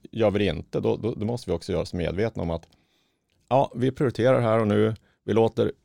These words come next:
som i en extrem bemärkelse när det gäller avfalls-, kärnavfallsfrågan, vi låter framtiden ta smällen för att vi är inte beredda att göra det nu.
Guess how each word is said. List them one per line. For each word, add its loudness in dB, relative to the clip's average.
som -2
i 2
en 0
extrem 0
bemärkelse -2
när -4
det 0
gäller 0
avfalls-, -4
kärnavfallsfrågan, -4
vi -2
låter 2
framtiden 0
ta -4
smällen -2
för -4
att -2
vi -2
är 0
inte -8
beredda -6
att -10
göra -4
det -2
nu. -12